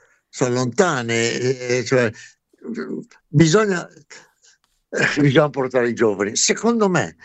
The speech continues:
siccome i difetti stanno sempre nel manico, come si diceva una volta, eh, eh, io farei i viaggi,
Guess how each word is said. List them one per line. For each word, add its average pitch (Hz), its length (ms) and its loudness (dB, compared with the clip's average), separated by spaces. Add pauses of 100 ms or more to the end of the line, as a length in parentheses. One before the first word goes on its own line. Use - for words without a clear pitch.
(200)
siccome 175 560 0
i 165 280 -2
difetti 151 460 2
stanno 131 240 0
sempre 147 300 2
nel 113 180 0
manico, 113 500 2
come 139 240 0
si 170 140 -2
diceva 165 460 2
una 135 180 -2
volta, 107 580 0 (460)
eh, 127 320 0
eh, 120 580 -2 (120)
io 247 280 6
farei 156 640 2 (160)
i 127 40 -2
viaggi, 139 800 -2